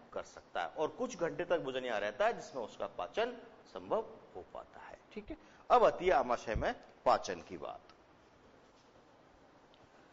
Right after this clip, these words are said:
तो आमाशय में तीन प्रकार की स्रावी ग्रंथियां पाई जाती हैं, तीन प्रकार के स्राव पाए जाते हैं, ठीक है।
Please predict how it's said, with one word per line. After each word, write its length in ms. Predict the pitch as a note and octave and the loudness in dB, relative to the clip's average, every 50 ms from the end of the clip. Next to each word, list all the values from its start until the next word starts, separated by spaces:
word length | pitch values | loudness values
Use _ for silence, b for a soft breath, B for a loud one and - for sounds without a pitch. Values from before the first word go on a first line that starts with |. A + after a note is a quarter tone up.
| - - - - - | -20 -20 -8 0 6
तो 80 | B3+ | 6
आमाशय 760 | B3+ - - - E3 D3+ D#3 E3+ G#3 A#3+ B3 A#3 - A#3+ A3+ | 6 6 6 4 4 4 6 6 6 4 4 4 4 2 4
में 400 | G#3+ G3+ F3 D#3+ D#3+ F#3 F#3+ - - - - - - - - - - - - - - - - - - - - - - - - - - - - - - - - - - - - - - - - - - - - - | 6 6 6 6 6 6 2 -2 -10 -16 -18 -20 -20 -20 -20 -20 -20 -20 -20 -20 -20 -20 -20 -20 -20 -20 -20 -20 -20 -20 -20 -20 -20 -20 -20 -20 -20 -20 -20 -20 -20 -20 -20 -20 -20 -20 -20 -20 -20 -20 -8 -6
तीन 220 | F#3+ A3 B3 A#3+ | -4 -2 -2 -4
प्रकार 380 | A3 - G#3+ F3+ E3+ E3 D#3+ D3 | -4 -4 2 6 8 8 8 6
की 360 | - - D#3+ C#3+ C3+ C#3+ E3 - - - - - - - - - - - - - - - - - - - - - - - - - - - | 4 0 0 2 2 0 -2 -4 -10 -18 -20 -20 -20 -20 -20 -20 -20 -20 -20 -20 -20 -20 -20 -20 -20 -20 -20 -20 -20 -20 -20 -20 -20 -20
स्रावी 380 | - - D#3 D3+ D3 C#3 C#3+ D3 | -10 2 6 8 8 8 6 2
ग्रंथियां 360 | B2+ B2 G#2+ G2+ - A#2+ G#2+ - | 0 -2 -4 -4 -6 -8 -8 -8
पाई 200 | - D#2 D#2 C#2+ | -6 -8 -10 -10
जाती 280 | C#2 B1+ - - - | -12 -18 -18 -20 -20
हैं, 60 | - - - - - | -20 -20 -16 -8 -6
तीन 160 | G3 A3 G3+ | -6 -4 -4
प्रकार 280 | G3+ F#3 D#3+ D3+ C#3 | -2 4 4 4 4
के 60 | C#3 C#3 | 4 0
स्राव 320 | - - C#3+ D#3 D#3 - | 2 6 6 6 6 6
पाए 160 | C#3 A2 F#2 E2 | 4 2 2 2
जाते 240 | D#2+ - - D2+ | -4 -8 -10 -14
हैं, 80 | D2 - - - - - - - - | -18 -18 -20 -20 -20 -20 -20 -18 -16
ठीक 160 | - - - E3 | -16 -10 -6 -6
है। 140 | F3 F3+ | -6 -6